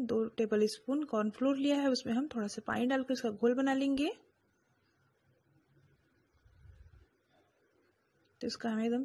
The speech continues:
पतला बैटर बना लेना है। तो देखिए मैंने यहाँ पे बना लिया है और ये मैंने normally पोहा यानी कि चिवड़ा लिया है,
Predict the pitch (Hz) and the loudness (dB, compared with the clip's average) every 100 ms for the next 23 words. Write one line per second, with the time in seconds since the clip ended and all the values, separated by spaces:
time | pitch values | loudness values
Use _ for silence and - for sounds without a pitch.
0 | 233 214 214 208 196 214 208 220 285 302 | -4 -4 -2 0 0 -2 -2 0 0 0
1 | 294 285 330 - - - - - _ _ | 0 0 -2 -6 -16 -20 -20 -20 _ _
2 | _ _ _ _ _ _ _ _ _ _ | _ _ _ _ _ _ _ _ _ _
3 | _ - _ _ _ - - - - - | _ -20 _ _ _ -20 -20 -20 -20 -20
4 | - - - - - - _ _ _ _ | -20 -20 -20 -20 -20 -20 _ _ _ _
5 | _ - 220 220 269 247 220 220 208 214 | _ -8 -6 -4 -2 -2 0 -2 -2 0
6 | 262 285 285 285 320 - - - - 294 | 0 2 2 0 -4 -12 -20 -8 2 4
7 | 269 240 277 294 220 220 226 233 220 214 | 6 6 4 4 4 4 4 4 2 4
8 | 269 233 208 220 254 269 269 277 277 330 | 4 4 2 0 2 4 4 4 2 0